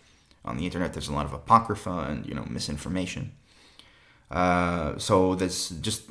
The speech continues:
tons and tons of work to do before I even sit down in front of the mic and, you know, and start taking a dive into these works. So if I, and I don't, obviously I don't wanna cut corners. I wanna do this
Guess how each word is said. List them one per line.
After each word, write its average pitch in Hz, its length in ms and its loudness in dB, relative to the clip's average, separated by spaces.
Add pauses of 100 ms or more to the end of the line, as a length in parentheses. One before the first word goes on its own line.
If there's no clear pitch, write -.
(240)
tons 127 240 4
and 110 100 4
tons 120 160 4
of 95 80 2
work 110 140 4
to - 80 -6
do 95 140 2
before 101 300 0
I - 20 4
even 92 240 0
sit - 180 -6
down 92 140 0
in 87 80 -2
front 87 200 -4
of 80 60 -6
the 90 60 -4
mic 82 280 -2
and, 57 220 -8
you 71 80 -6
know, 50 140 -8 (920)
and 71 80 -6
start 80 220 -2
taking 87 240 -2
a - 20 -2
dive 87 260 0
into 85 160 -4
these 85 200 -6
works. 113 280 -2 (280)
So 101 420 2
if 98 160 2
I, 104 240 4
and 98 220 4
I 101 60 4
don't, 113 220 4
obviously 110 340 2
I 101 40 2
don't 101 140 2
wanna 92 100 2
cut - 220 -4
corners. 101 340 2
I 92 60 2
wanna 92 180 2
do 90 140 -2
this 87 300 -4